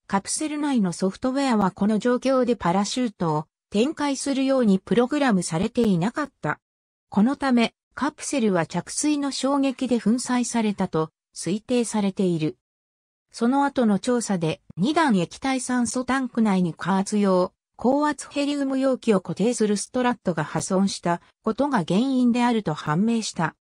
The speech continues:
ヘリウム加圧システムの完全性が損なわれたため、過剰なヘリウムが液体酸素タンク内に放出され、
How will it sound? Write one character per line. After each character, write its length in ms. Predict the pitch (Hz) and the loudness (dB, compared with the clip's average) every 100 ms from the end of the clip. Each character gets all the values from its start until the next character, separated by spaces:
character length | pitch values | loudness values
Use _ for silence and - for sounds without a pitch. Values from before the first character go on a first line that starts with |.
| _ _ _ _ | _ _ _ _
ヘ 140 | - 240 | -2 0
リ 100 | 311 | 0
ウ 100 | 294 | -2
ム 140 | 311 | -2
加 180 | - 285 | -2 -2
圧 200 | 285 269 | -2 -4
シ 180 | - 294 | -4 -4
ス 60 | |
テ 120 | - | 0
ム 120 | 247 208 | 2 2
の 100 | 170 | 2
完 300 | - 226 254 | 0 0 2
全 240 | 262 254 | 0 0
性 240 | - 247 | 0 0
が 160 | 220 214 | 0 -2
損 280 | 220 208 254 | -2 -2 0
な 120 | 277 | 0
わ 100 | 269 | 2
れ 140 | 214 | 0
た 140 | 190 160 | -2 -6
た 120 | 151 | -4
め、 220 | 147 - _ _ - | -4 -4 _ _ 0
過 140 | 190 | 2
剰 240 | 277 302 | 2 0
な 120 | 285 277 | 0 0
ヘ 160 | 277 | 0
リ 160 | 262 302 | 0 2
ウ 80 | 262 | 2
ム 120 | 208 | 2
が 220 | 175 160 - _ - | 2 0 -4 _ -4
液 260 | 175 - | -4 -4
体 220 | 269 277 | -4 -4
酸 260 | 262 269 269 | -2 -2 -2
素 160 | - 254 | -4 -2
タ 160 | 254 | -2
ン 80 | 262 | -2
ク 160 | - 233 | 0 2
内 220 | 208 190 | 4 4
に 100 | 180 | 2
放 240 | - 180 | 0 -2
出 240 | 208 - - | -2 -8 -6
さ 160 | 190 | -2
れ、 220 | 165 160 | 0 -2